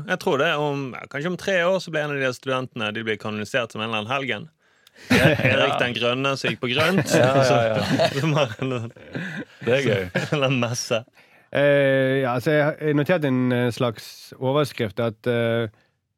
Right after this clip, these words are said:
Speaker 3: hvis jeg må finne den igjen. «Mann som tror verden ble skapt på syv dager, eh,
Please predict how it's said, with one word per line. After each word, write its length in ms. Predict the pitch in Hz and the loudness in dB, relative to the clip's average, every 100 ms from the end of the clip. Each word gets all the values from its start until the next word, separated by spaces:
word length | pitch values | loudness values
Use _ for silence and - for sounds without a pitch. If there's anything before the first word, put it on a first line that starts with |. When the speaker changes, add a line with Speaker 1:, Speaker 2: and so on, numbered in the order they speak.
| 101 | -16
Speaker 3:
hvis 140 | 107 110 | -10 -6
jeg 80 | |
må 80 | 107 | -6
finne 520 | 98 - 113 110 104 95 | -6 -6 -4 -4 -6 -8
den 100 | 95 | -12
igjen. 80 | 101 | -2
«Mann 240 | 160 180 165 | 0 2 0
som 220 | - 139 | 0 0
tror 220 | - 165 151 | 2 2 4
verden 220 | 147 131 | 4 2
ble 60 | 127 | 2
skapt 220 | 175 147 | 0 0
på 60 | 127 | -2
syv 200 | 151 139 | 2 2
dager, 320 | 143 165 185 160 - _ - | 4 4 2 -2 -10 _ -4
eh, 160 | 131 | -2